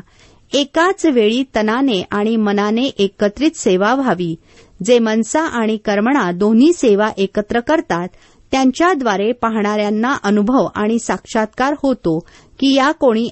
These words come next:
अलौकिक शक्ती आहेत. त्यामुळे या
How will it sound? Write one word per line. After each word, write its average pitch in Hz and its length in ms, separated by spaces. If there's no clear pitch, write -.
अलौकिक 214 520
शक्ती - 520
आहेत. 180 360
त्यामुळे 294 440
या 277 200